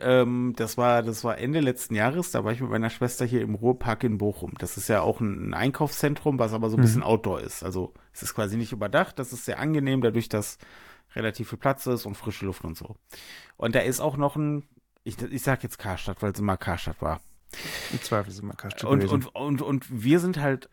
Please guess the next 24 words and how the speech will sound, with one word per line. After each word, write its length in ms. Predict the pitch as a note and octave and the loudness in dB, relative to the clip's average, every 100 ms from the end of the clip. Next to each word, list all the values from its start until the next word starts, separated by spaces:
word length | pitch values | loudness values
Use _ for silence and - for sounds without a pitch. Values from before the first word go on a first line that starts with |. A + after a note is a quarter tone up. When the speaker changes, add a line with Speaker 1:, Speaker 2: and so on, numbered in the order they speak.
| - | -14
Speaker 1:
rein, 640 | G#2 - G#2 A2+ E3+ G#3 | -14 -6 0 4 4 2
einfach 420 | - B2+ C#3+ D#3 C3+ | 0 -2 -2 -2 -2
weil 160 | A#2 | -2
ich 200 | C3 - | -4 -2
mal 200 | D3 C#3+ | 2 2
in 140 | B2 B2+ | 2 4
die, 300 | B2+ B2 A#2+ | 6 8 6
äh, 320 | - G#2+ G#2+ | 4 4 4
in, 140 | G#2+ A2 G#2+ | 4 -2 2
halt 240 | A2+ G#2 | 2 2
aus 220 | G#2 G2+ | -2 -2
Lego-Gründen 640 | A2 G#2 B2 C#3 A#2+ C3 B2 | 0 2 4 2 2 2 2
in 100 | A#2+ | 0
die 80 | A#2 | -2
Spielwarenabteilung 920 | - D3+ A#2 F#2 F#2+ - F#2 F#2+ - | 0 2 2 0 -2 -2 -4 -4 -6
wollte. 380 | F#2 F#2+ D3 G3+ _ _ _ _ _ _ _ _ _ _ - - - | -2 2 2 0 _ _ _ _ _ _ _ _ _ _ -20 -10 0
Und 320 | C3 B2+ - - _ | 2 2 -4 -14 _
wir 120 | - A#2+ | -2 0
haben 100 | A#2+ | 2
dann 160 | A#2 | 0
festgestellt, 560 | B2+ B2+ C3+ - B2+ - | 0 -4 -4 -2 -2 -2
die 140 | G2+ | -4
haben 340 | G#2 G#2 G#2 G#2+ | 2 0 2 2
noch 240 | A2+ - | 2 0